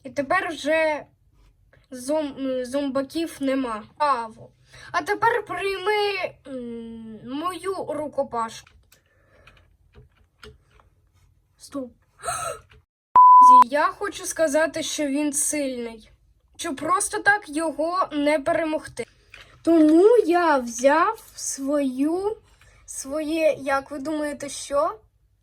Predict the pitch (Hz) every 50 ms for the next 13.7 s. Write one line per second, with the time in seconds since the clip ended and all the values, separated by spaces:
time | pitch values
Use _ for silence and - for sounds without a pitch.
0 | _ _ _ _ _ - 254 262 285 330 285 254 311 311 330 349 349 392 403 -
1 | 415 - - 311 311 311 339 370 - 427 440 523 494 - 320 277 233 226 220 233
2 | - _ _ _ _ - 277 302 349 - - - 381 392 415 403 381 320 330 -
3 | - - - - - - - - - - - - - - _ _ _ - 359 480
4 | - 494 494 480 - - - _ _ _ - 311 285 269 277 359 403 427 440 453
5 | 427 - - - - _ _ _ _ _ - - - _ _ _ _ - _ _
6 | _ _ - 311 285 269 359 381 359 330 - - - - - - - 330 330 262
7 | 285 330 320 320 330 359 415 466 453 _ _ _ _ _ _ _ _ _ _ _
8 | _ _ _ _ _ _ _ _ - - 320 349 370 - - - 339 349 339 339
9 | - - - - _ _ _ _ - _ _ - 262 320 339 339 453 554 605 587
10 | 554 - - - - 277 254 - - - _ _ _ _ _ _ _ _ _ _
11 | _ _ _ _ _ _ _ _ _ _ _ - - - 277 302 330 330 294 -
12 | - - 320 320 349 392 440 427 415 403 302 277 262 269 294 381 415 403 - -
13 | 294 294 294 294 302 320 359 392 - - - 440 415